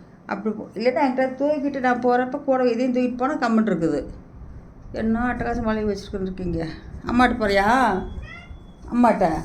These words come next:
வா, எடுத்து ஒரு டேய், கம்முன்னு இருக்கிற ரெண்டு பேரும் சண்டை கட்டிக்க. புஜ்ஜி குட்டி கம்முன்னு இரு. நான் சண்டை வந்துடுறது அப்பப்போ அவங்களுக்கு கூட. நம்மளுக்கு தான் வருதுன்னு அதுகளுக்கு வருது.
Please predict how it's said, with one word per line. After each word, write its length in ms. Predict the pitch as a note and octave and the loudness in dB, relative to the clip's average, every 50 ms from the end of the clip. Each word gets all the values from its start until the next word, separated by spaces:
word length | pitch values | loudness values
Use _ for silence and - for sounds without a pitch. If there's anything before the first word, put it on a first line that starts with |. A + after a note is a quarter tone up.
| - - - - - | -8 -10 -14 -14 -8
வா, 240 | - - A#3 A3+ - | 0 2 4 4 4
எடுத்து 320 | - B3 B3+ B3 B3 C#4 | 2 0 0 2 4 4
ஒரு 360 | C4 B3 A#3 A3 G3 F#3 - - - - - - - - - - - - - - - - - - - - - - - - - - - - - - - - - - - - - - - - - - - - - - - - - | 4 6 6 4 2 0 -2 -8 -12 -18 -20 -20 -18 -18 -18 -18 -18 -20 -20 -20 -20 -20 -20 -20 -20 -20 -20 -20 -20 -20 -20 -20 -20 -20 -18 -18 -18 -20 -20 -20 -20 -20 -20 -20 -20 -20 -20 -20 -20 -20 -20 -20 -16 -4 2
டேய், 240 | G3 A3 A#3 A#3 A3 G#3+ | 4 6 6 6 4 4
கம்முன்னு 240 | A3 A3 B3 C4+ C#4 | 4 4 4 4 4
இருக்கிற 280 | C4 C4+ C4 C4 B3+ | 4 4 4 4 6
ரெண்டு 180 | B3+ B3+ B3 C4 | 6 6 8 8
பேரும் 140 | C4+ C4 C4 | 8 6 6
சண்டை 300 | C4+ B3 B3+ B3+ C4+ B3+ | 4 2 2 4 2 4
கட்டிக்க. 120 | B3+ B3+ | 4 4
புஜ்ஜி 200 | G#3+ G#3 G#3+ C4 | 2 2 2 2
குட்டி 140 | B3+ C4 B3+ | 2 4 6
கம்முன்னு 280 | C4+ C4 C4+ D4 D4 | 6 6 8 8 8
இரு. 280 | D4 D4 D#4 E4 F4+ F4+ - - - - - - - - - - - - - - - - - - - - - - - - - - - - - - | 8 8 8 8 6 4 0 -6 -12 -16 -20 -20 -20 -20 -20 -20 -20 -20 -20 -20 -20 -20 -20 -20 -20 -20 -20 -20 -20 -20 -20 -20 -20 -20 -18 -12
நான் 600 | D4+ C#4+ C#4+ - G3+ A3 A#3+ B3 C4+ C#4+ D4+ D4 | -8 -6 -2 -2 -2 -2 0 0 0 0 -2 -2
சண்டை 380 | C#4 - G3+ F#3 G#3 A3 C4 C4 | -2 -2 0 0 0 2 2 2
வந்துடுறது 440 | B3 A#3+ A#3 A#3 A3+ G#3 G3 - | 2 2 2 2 2 2 2 2
அப்பப்போ 220 | - - G3 F#3+ F#3+ | 0 -2 -4 -2 0
அவங்களுக்கு 420 | A3 G3+ F#3 F#3 F#3 F#3 F3+ F#3 | 2 2 2 2 2 0 0 0
கூட. 360 | F3+ F#3 F3+ E3+ D#3+ - - - - - - - - - - - - - - - - - - - - - - - - - - - - - - - | 0 2 2 2 2 0 -4 -8 -18 -20 -20 -20 -20 -20 -20 -20 -20 -20 -20 -20 -20 -20 -20 -20 -20 -20 -20 -20 -20 -20 -20 -20 -20 -20 -14 -6
நம்மளுக்கு 380 | - F#3+ G3+ A3 A3+ A3+ A3 A3 | -2 -2 0 0 0 -2 -2 0
தான் 140 | - B3 B3 | 2 4 4
வருதுன்னு 420 | A#3 A3+ G#3+ A3 A#3 A3+ F#3 F3+ | 4 4 2 2 0 2 2 4
அதுகளுக்கு 240 | F#3+ F#3+ F#3+ F#3+ G3 | 4 4 2 2 2
வருது. 400 | F3+ F3 E3 E3 D#3+ E3 E3 | 2 2 2 0 0 -2 -2